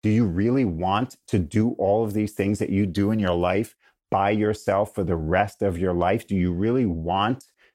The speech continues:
to be continuing to, I don't know, take out your garbage?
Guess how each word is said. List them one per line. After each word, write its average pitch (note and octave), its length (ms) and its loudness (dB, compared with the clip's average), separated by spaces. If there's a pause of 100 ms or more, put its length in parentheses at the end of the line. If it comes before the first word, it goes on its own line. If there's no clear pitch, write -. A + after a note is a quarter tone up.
(100)
to A2 120 0
be G#2+ 460 0 (220)
continuing A2+ 760 0
to, F#2+ 440 -2
I A2+ 60 0
don't B2+ 140 0
know, G2 280 -2
take A2+ 280 -4
out A2+ 180 2
your A2 140 -2
garbage? F#2 560 -2